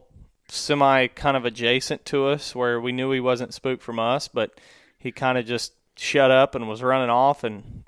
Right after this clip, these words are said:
we're like, "Well, let's give him a little while. Let's come back to him mid-morning or later in the morning to see if we can get him fired back up." And,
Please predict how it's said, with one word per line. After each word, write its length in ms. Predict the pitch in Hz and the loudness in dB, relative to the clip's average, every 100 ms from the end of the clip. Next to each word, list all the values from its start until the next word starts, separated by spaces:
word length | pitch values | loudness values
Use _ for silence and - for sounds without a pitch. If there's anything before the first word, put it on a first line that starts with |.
| _ | _
we're 120 | 120 | -2
like, 200 | 120 110 | 0 0
"Well, 380 | 131 147 156 143 - - | 2 6 8 6 0 -4
let's 220 | 139 151 | -2 0
give 220 | - 151 | 2 2
him 180 | 131 139 | 2 -4
a 40 | 123 | -2
little 180 | 123 117 | -2 2
while. 300 | 117 120 120 | 6 6 4
Let's 140 | 117 | 0
come 180 | - 135 | -4 2
back 220 | 127 123 | 2 2
to 80 | 127 | -2
him 220 | 127 127 | -8 -4
mid-morning 580 | 120 117 123 123 123 117 | -4 -2 -2 -2 -2 -6
or 60 | 110 | -4
later 340 | 117 120 120 | -2 0 -2
in 80 | 117 | -4
the 60 | 113 | -4
morning 380 | 117 120 113 107 - - - - - | -2 -2 -4 -10 -20 -20 -20 -20 -12
to 80 | 123 | -8
see 180 | - 131 | -4 -4
if 120 | - | -4
we 100 | 123 | -6
can 180 | 117 110 | -6 -2
get 160 | 113 | -2
him 160 | 123 113 | -2 -4
fired 320 | 123 113 110 | 2 4 4
back 280 | 107 104 - | 2 -2 0
up." 320 | 127 120 110 | 2 2 0
And, 140 | 104 | -6